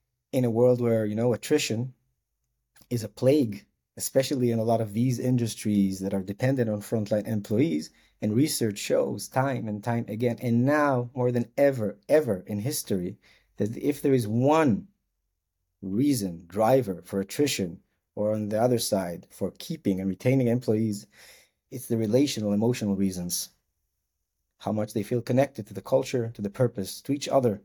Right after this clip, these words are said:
to the leadership, how much they feel appreciated. Uh, and that's what an employee experience platform is supposed to do, give you an operating system to measure,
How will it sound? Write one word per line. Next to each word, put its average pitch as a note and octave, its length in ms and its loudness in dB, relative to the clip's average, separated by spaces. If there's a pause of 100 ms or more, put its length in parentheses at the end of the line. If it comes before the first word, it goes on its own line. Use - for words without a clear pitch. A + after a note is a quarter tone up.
to A#2+ 100 -10
the A2+ 80 -2
leadership, A#2 500 -2 (300)
how C3+ 100 0
much C3+ 220 2
they B2 100 0
feel B2+ 400 2 (720)
appreciated. A2 760 2 (220)
Uh, G#2 500 0
and A2+ 120 2
that's B2+ 200 2
what A#2 180 2 (340)
an A2 100 -2
employee A#2+ 300 2
experience C#3 460 0
platform A#2+ 680 0
is G#2 140 -6
supposed B2+ 400 -2
to C3 100 -2
do, D3 220 -2 (400)
give B2 240 4
you B2 260 0
an G#2+ 240 -2
operating A2+ 520 0
system A#2+ 480 -4 (600)
to A2 520 2 (340)
measure, A2+ 600 2